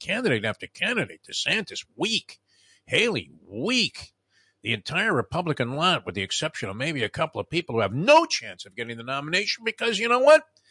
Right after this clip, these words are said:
They're saying things that actually might be true. <laughs> What a ridiculous concept. Unbelievable.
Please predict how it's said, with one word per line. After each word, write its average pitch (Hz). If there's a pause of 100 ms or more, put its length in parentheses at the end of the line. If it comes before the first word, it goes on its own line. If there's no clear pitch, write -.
(300)
They're 240
saying 262
things 220
that 220
actually 220
might 214
be 262
true. 320 (360)
<laughs> - (1500)
What 254
a 254
ridiculous 226
concept. 302 (320)
Unbelievable. 160